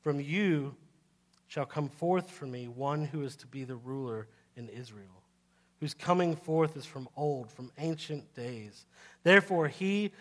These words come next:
shall give them up until the time when she who is in labor has given birth.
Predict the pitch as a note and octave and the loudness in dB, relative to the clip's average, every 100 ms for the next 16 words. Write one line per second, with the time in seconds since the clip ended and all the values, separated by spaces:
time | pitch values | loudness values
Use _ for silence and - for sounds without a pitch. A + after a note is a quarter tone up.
0 | - - E3+ D#3 E3 F3+ F#3+ E3 D3 D3+ | -16 2 4 4 0 2 2 2 2 -2
1 | C#3+ D#3+ C#3+ C#3 F3 D3 C3 C3 B2+ - | -6 -6 -6 -4 -2 -2 -4 -6 -8 -6
2 | D#3 D3 D#3 C3+ C3+ C#3 C#3 B2+ B2+ C3+ | -6 -4 -4 -4 -6 -4 -4 -6 -8 -8
3 | C3 B2 C#3 C3+ A#2 | -8 -6 -4 -4 -6